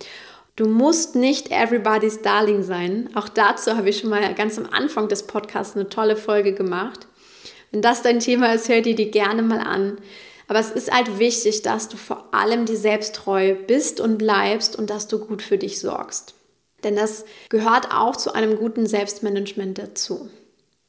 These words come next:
Die nächsten zwei Aspekte, die ich dir gern für einen guten Umgang mit Druck und Anspannung mit auf den Weg geben möchte, gehören dann eher in den Feierabend hinein, sozusagen in deine Freizeit.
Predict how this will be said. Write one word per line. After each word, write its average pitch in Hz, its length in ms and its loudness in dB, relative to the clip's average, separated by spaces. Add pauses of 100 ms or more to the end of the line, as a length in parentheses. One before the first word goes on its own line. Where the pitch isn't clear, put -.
(100)
Die 226 100 2
nächsten 269 480 4
zwei 233 200 0
Aspekte, 208 600 0
die 220 300 -4
ich 240 140 -2
dir 226 160 4
gern 208 440 2
für 214 120 -6
einen 208 200 2
guten 277 320 2
Umgang 214 500 2
mit 196 140 0
Druck 220 200 0
und 196 140 -4
Anspannung 214 720 0
mit 233 220 0
auf - 160 -2
den 220 200 0
Weg 214 220 2
geben 196 240 2
möchte, 208 600 -4 (120)
gehören 262 640 2
dann 226 320 2 (100)
eher 208 460 4 (360)
in 277 100 4
den 349 120 4
Feierabend 202 680 2
hinein, 196 480 -2
sozusagen 208 400 -4
in 208 140 -2
deine 202 300 0
Freizeit. 185 840 -8